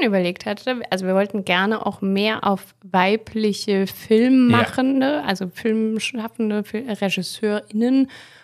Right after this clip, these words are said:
Speaker 1: insbesondere eingehen.
Speaker 2: Damit kann man das Gendern rausnehmen,
Speaker 1: Ja, das hab ich auch
Speaker 2: Regisseurinnen.
Speaker 1: gerade gedacht. Aber ich war so stolz, dass ich noch, dass ich gendern kann.
Speaker 2: Ich bin
Speaker 1: Von
Speaker 2: auch sehr
Speaker 1: daher,
Speaker 2: stolz.
Speaker 1: also ich habe es mittlerweile gelernt dank diesem Podcast.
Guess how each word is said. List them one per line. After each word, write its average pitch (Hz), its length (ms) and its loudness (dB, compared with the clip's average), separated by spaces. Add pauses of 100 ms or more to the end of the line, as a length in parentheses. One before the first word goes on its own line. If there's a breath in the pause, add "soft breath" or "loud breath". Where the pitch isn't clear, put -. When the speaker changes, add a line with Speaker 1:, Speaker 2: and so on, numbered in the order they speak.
(160 loud breath)
Speaker 1:
insbesondere 233 640 2
eingehen. 240 680 4
Speaker 2:
Damit 104 320 4
kann 98 160 0
man 92 100 4
das 95 140 -2
Gendern 92 340 2
rausnehmen, 95 520 -2
Speaker 1:
Ja, 190 160 -2
das 98 100 0
hab 95 60 0
ich 190 120 0
auch 202 140 2
Speaker 2:
Regisseurinnen. 190 300 4
Speaker 1:
gerade 180 160 0
gedacht. - 100 -16
Aber 202 220 2
ich 190 120 -4
war 196 140 2
so 190 80 -2
stolz, 202 380 -2
dass 180 160 -6
ich 175 80 -6
noch, 175 200 -4
dass 160 280 -6
ich 165 160 -10
gendern 165 400 -2
kann. 156 160 -6
Speaker 2:
Ich 170 80 -4
bin 160 100 4
Speaker 1:
Von - 80 0
Speaker 2:
auch - 80 2
sehr 160 100 -2
Speaker 1:
daher, 160 120 0
Speaker 2:
stolz. - 500 -6
Speaker 1:
also 165 320 -2
ich - 260 -8
habe 170 200 -2
es 170 160 -4
mittlerweile 165 540 -4
gelernt 165 420 -2
dank 151 260 -4
diesem 151 320 -8
Podcast. - 640 -12